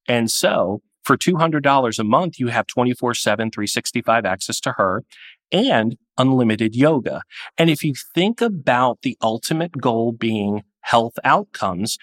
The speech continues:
approaching healthcare and health provision in a holistic manner,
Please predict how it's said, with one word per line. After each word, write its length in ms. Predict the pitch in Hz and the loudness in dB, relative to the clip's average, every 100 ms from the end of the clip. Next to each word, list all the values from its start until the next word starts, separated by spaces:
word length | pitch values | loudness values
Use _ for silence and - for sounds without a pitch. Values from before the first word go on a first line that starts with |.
| - - - | -16 -18 0
approaching 920 | 135 - - 117 139 196 - 156 147 | 0 0 -16 -10 -6 -6 -4 -4 -4
healthcare 800 | - 143 202 - - - 110 107 | -4 -4 -4 -8 -8 -2 0 0
and 80 | 104 | -2
health 320 | - 139 131 | -2 -2 -2
provision 640 | - 110 113 147 131 110 107 - - - _ | -6 -2 0 2 2 2 0 -8 -18 -20 _
in 180 | 135 127 | 0 2
a 240 | 123 117 110 - | 2 0 -4 -4
holistic 640 | 135 123 117 139 - 123 113 | 0 2 0 0 -2 -4 0
manner, 640 | 107 117 160 123 101 98 | 0 2 2 2 0 -4